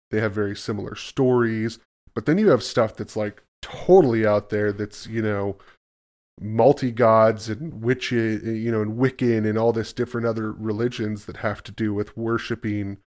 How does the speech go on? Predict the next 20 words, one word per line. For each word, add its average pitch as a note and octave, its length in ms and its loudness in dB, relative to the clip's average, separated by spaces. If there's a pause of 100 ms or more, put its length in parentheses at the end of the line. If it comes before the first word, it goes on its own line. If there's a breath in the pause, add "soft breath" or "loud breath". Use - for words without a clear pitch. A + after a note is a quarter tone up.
(580)
other A2+ 240 0
gods. A2 440 2
It's G#2 160 -10
like, A2 180 -2
there's A#2 180 -2
just - 180 -6
so D#3+ 180 2
much D#3 260 -2
out A2 240 0
there C3 460 2 (160)
that - 180 -6
for A2+ 200 -6
me, A2+ 600 -2 (680)
if A2 180 -6
nobody A#2+ 720 4 (140)
anywhere A2+ 720 2 (100)
has A#2+ 260 0
an A2 80 -2
answer, G#2+ 480 -4
because G2+ 720 -6